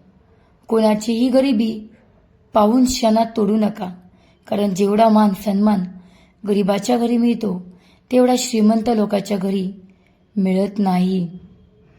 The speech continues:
मनाला दुःख तेव्हाच होते, जेव्हा धोका देणाऱ्यावर विश्वास जास्त असतो.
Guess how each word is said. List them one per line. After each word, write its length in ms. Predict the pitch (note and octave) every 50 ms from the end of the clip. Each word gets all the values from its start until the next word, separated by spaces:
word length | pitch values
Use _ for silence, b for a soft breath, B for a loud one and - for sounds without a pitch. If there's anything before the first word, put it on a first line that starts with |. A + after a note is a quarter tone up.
| b b b b b b b b _ _ _ _
मनाला 420 | A3+ G3+ G3+ G3+ A3 A#3 A#3 B3 A#3+
दुःख 320 | G3 G#3+ G#3+ A3 - -
तेव्हाच 460 | A#3 A3+ - G#3+ G3 G3+ A3+ A3+ A3+
होते, 540 | A#3+ A3+ A3 A3 G3+ F3+ F3 F3+ - b b b b b b b b b - F#3+
जेव्हा 400 | E3+ - G3+ G#3 G#3 G3+ A3 G#3+
धोका 460 | G#3 F3+ F#3+ F#3 F#3 - A3+ A3+ A3 G#3+ - - - G3
देणाऱ्यावर 600 | F3+ F#3+ F#3+ G3 G3 G3 G3+ G#3 G3+ G3 F#3 F3 F#3 F3+ B B B B B B B B B B
विश्वास 720 | - G3+ G#3+ F#3+ - - A3 A3+ A3+ A3+ A3+ A3 - -
जास्त 340 | - F#3+ F#3+ F#3 - - -
असतो. 520 | A3 G#3 G3 - - - - F#3+ F3 F3